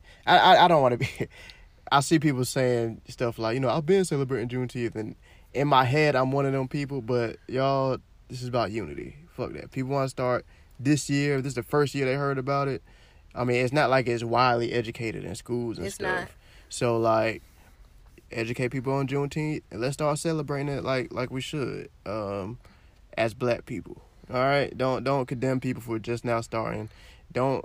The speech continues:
Speaker 1: i-, if it, if it does feel like a trend to some people, let it be a trend and let it just catch on and keep, keep going. Like, some people be, y'all, some of y'all, some of us are so worried about,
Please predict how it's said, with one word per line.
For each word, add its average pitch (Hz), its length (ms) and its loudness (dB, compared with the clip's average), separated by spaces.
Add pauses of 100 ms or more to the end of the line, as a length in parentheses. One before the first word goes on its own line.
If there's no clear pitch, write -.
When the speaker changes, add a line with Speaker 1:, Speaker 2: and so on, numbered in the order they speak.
(140)
Speaker 1:
i-, - 60 -2
if 120 300 2
it, 139 140 4
if 123 160 -2
it 113 220 -4
does 143 260 2
feel 151 200 -2
like 147 140 -2
a 147 60 -2
trend 156 300 -2
to 156 60 -4
some 156 200 -4
people, 160 340 -2 (260)
let 131 180 -4
it 135 40 -2
be 139 140 0
a 135 60 2
trend 120 520 -4
and 113 140 -4
let 123 120 0
it - 100 -4
just - 220 -8
catch - 240 -2
on 123 340 -4
and - 100 -8
keep, - 260 -4 (580)
keep - 240 -2
going. 123 420 0
Like, 117 300 -2 (480)
some 156 180 0
people 160 240 4
be, 139 420 2
y'all, 135 280 0
some 160 180 -2
of 151 60 0
y'all, 135 240 0
some 160 160 -2
of 156 80 2
us 131 180 0
are 123 40 -8
so 123 140 -2
worried 120 300 0
about, 113 400 0